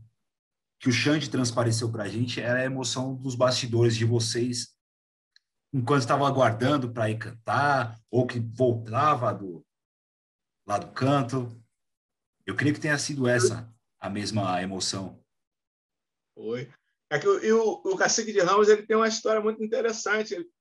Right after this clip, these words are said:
Speaker 2: do, do, do fundo, do fundo de quintal,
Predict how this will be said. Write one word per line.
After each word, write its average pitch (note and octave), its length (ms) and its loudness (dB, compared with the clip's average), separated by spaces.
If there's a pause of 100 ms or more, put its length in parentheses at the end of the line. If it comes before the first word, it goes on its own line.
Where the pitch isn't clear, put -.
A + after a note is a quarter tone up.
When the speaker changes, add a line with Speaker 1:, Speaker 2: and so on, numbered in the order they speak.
(200)
Speaker 2:
do, E3 200 -6
do, E3 200 -4
do D#3 120 -6
fundo, G3+ 380 -8 (260)
do D3+ 560 4 (480)
fundo B3+ 200 2
de - 80 -6
quintal, G#3 680 6